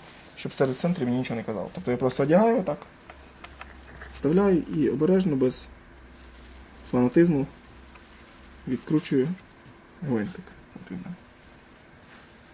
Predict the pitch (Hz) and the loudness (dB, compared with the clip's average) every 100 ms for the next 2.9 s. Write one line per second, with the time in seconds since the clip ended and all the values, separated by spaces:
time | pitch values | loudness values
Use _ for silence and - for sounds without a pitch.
0 | - - 185 156 123 127 - 117 117 160 | -20 -20 -14 0 2 2 -2 -8 -6 -4
1 | 175 185 214 240 - - - - - - | -4 -4 -4 -4 -6 -20 -20 -20 -20 -20
2 | - - - - - - - 330 | -20 -20 -20 -20 -20 -20 -10 4